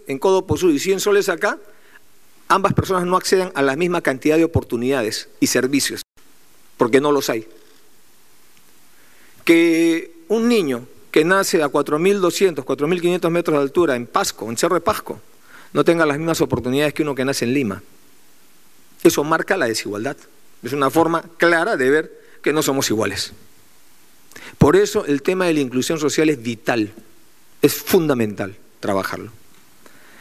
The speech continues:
Y es por esto que en este gobierno construimos el Ministerio del Desarrollo y la Inclusión Social, porque necesitábamos una política, un ente rector que lidere una política multisectorial y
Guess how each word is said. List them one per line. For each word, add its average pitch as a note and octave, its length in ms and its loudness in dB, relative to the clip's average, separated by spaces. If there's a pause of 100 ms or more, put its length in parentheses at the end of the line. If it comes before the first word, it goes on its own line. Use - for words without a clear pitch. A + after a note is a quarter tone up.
(220)
Y F3 100 6
es A#3 80 4
por A#3+ 140 2
esto B3 180 2
que F#3+ 60 -2
en G#3+ 80 2
este G#3+ 140 0
gobierno G#3 440 2
construimos F3 540 2
el D3+ 100 0
Ministerio C#3+ 460 2
del D3+ 120 2
Desarrollo D3 540 2
y D#3 40 2
la B2 100 0
Inclusión A2+ 400 -6
Social, - 400 -8 (640)
porque C#3+ 260 2
necesitábamos D3+ 760 0
una G3 180 0
política, D3+ 480 0
un E3+ 100 0
ente G3 200 2
rector G3 380 -2
que D#3 100 0
lidere D#3 240 2
una F#3 140 -2
política F#3 600 -2 (320)
multisectorial E3 840 2
y E3+ 260 0